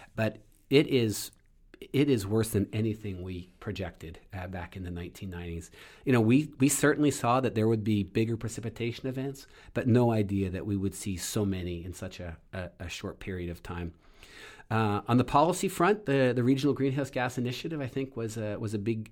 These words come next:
uh, a, a really big, uh, success. Um, but overall, on the policy front, sort of the lack of, uh, action at the federal level. And the one thing, uh, that we really need at the federal level is a price on carbon. I, I'm convinced we just,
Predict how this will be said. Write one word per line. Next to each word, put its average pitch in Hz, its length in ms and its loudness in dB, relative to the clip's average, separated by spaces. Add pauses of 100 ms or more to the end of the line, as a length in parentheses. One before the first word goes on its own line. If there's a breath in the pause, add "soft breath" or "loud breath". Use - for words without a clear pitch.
uh, 95 460 -8 (180)
a, 110 180 0
a 104 120 2
really 113 240 6
big, 107 380 0
uh, 98 140 -2
success. - 680 -4 (540 loud breath)
Um, 107 420 2
but 120 200 4
overall, 139 380 6
on 131 80 8
the 123 60 4
policy 123 500 0
front, 104 400 -2
sort 113 140 -4
of 98 140 0
the 98 120 0
lack 110 640 -2 (100)
of, 95 480 -4 (100)
uh, 98 240 -4
action 110 320 -6
at - 80 -10
the 95 60 -16
federal 104 460 -4
level. 87 400 -6 (340 loud breath)
And 113 140 4
the 113 60 6
one 131 200 6
thing, 120 400 0 (100)
uh, 110 80 -4
that 110 160 -2
we 120 120 4
really 135 320 6
need 139 200 6
at 131 120 0
the 123 60 -2
federal 139 400 4
level 98 300 0
is 104 140 -4
a 107 60 0
price 104 320 -8
on 101 120 -6
carbon. 87 400 -12 (180)
I, 107 180 -10
I'm 110 140 -4
convinced 113 480 -2
we 110 80 0
just, 110 260 -2